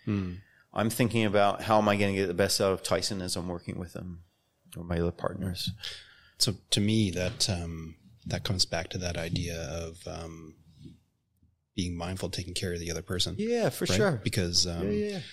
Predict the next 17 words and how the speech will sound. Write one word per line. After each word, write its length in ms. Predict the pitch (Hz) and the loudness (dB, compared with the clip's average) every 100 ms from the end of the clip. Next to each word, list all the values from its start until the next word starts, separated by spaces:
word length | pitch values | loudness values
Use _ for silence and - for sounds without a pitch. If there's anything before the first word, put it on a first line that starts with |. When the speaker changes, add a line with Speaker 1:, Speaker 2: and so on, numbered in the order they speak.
| - - - - _ _ _ _ _ - | -16 -18 -20 -20 _ _ _ _ _ -10
Speaker 1:
if 160 | 117 | -2
you, 520 | 113 101 92 92 87 - _ _ _ _ | 0 0 0 -6 -8 -12 _ _ _ _
oh, 100 | - | -6
well, 220 | 85 85 - | -6 -6 -2
consider 320 | 127 117 104 | 2 4 2
the 120 | 90 87 | -2 -2
alternative. 640 | 87 - 87 85 82 - | 0 0 -2 -6 -12 -8
Speaker 2:
Yeah, 260 | 151 175 160 113 | -4 -2 -2 0
Speaker 1:
Right? 0 | 160 | 0
Speaker 2:
yeah. 40 | 175 | 2
Speaker 1:
So, 420 | - 92 87 85 - _ _ - | 2 2 0 -4 -12 _ _ -8
you 240 | 101 85 | -6 -4
know, 60 | 85 | -6
alternative, 580 | 90 - 113 101 90 - | -4 0 0 0 -2 -4
Speaker 2:
Mm. 160 | 139 127 - | -8 -8 -2
Speaker 1:
new 120 | 107 | 0
partner. 440 | - 104 101 95 | 2 0 0 -4